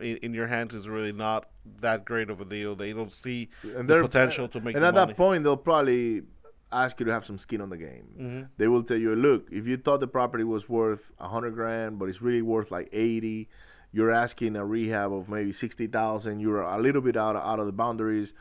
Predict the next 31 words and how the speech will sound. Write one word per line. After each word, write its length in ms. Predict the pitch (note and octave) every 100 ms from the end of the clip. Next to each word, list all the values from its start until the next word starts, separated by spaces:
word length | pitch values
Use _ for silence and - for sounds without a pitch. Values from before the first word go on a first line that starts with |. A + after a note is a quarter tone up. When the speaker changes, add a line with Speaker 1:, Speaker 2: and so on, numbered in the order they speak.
| - -
Speaker 2:
we're 140 | G#2+ A#2
gonna 160 | A2+
ask 240 | A2+ - -
you 40 |
to 80 | G#2+
come 240 | - G#2+
in 140 | G#2+ G#2+
with, 100 | G2+
like, 140 | F#2+
twenty 220 | - A#2
percent 360 | A2+ G#2 A2 G#2
down, 500 | G#2+ G#2+ G#2 G#2 G2+
or, 280 | F#2 F2+ E2 - - -
you 80 | G#2+
know, 100 | G2
put 300 | - D#3 D#3+
something. 320 | D#3+ D#3 C3
We 100 | A#2 C3+
will 140 | C#3
still 240 | - G3+ F3
give 220 | F#3+ F3+
you 60 | D3
the 100 | C#3
money, 260 | E3+ B2+
but 240 | A2 A2 G#2+
they 160 | B2+
are 180 | D#3 D#3
gonna 220 | D3 C#3
make 260 | C3+ B2 -
sure 400 | - G3 D3 A#2+
that 320 | A2+ G#2+ -